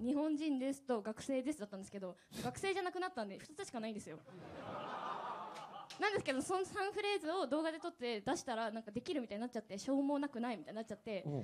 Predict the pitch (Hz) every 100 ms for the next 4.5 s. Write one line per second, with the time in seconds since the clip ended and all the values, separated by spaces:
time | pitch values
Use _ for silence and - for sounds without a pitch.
0 | - - - - 392 427 381 381 381 302
1 | 233 240 - 233 240 254 208 180 - -
2 | - - - - - - - 226 - -
3 | - - - - - - 349 359 330 269
4 | 226 202 190 202